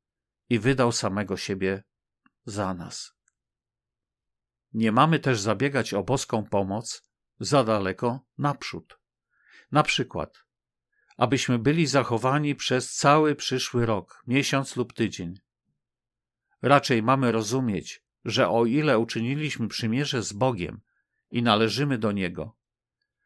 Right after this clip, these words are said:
to On jest blisko nas zawsze i w każdej próbie i pokusie, oraz że Jego pomoc jest zawsze do naszej usługi,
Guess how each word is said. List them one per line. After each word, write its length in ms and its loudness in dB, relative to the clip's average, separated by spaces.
to 180 2
On 180 2
jest 220 0
blisko 380 0
nas 260 0
zawsze 460 -2
i 180 -4
w 80 -14
każdej 400 0
próbie 460 -6
i 80 -4
pokusie, 640 -4
oraz 260 4
że 200 0
Jego 260 4
pomoc 440 0
jest 220 -4
zawsze 480 0
do 120 0
naszej 400 -2
usługi, 680 -8